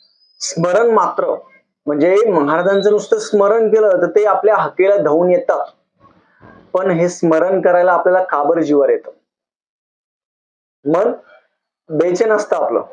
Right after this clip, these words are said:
आपण स्मरण नाही करू शकत. आणि दत्त महाराज, नरसिंह सरस्वती महाराज, स्वामी महाराज हे खरंच रागवता का? किती प्रेमळ आहे त्याच्याबद्दल पण मी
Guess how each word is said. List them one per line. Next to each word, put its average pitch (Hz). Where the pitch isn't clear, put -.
आपण 175
स्मरण 180
नाही 185
करू 160
शकत. 113
आणि 160
दत्त 147
महाराज, 139
नरसिंह 143
सरस्वती 156
महाराज, 127
स्वामी 139
महाराज 131
हे 165
खरंच 180
रागवता 170
का? 175
किती 180
प्रेमळ 175
आहे 151
त्याच्याबद्दल 165
पण 180
मी 175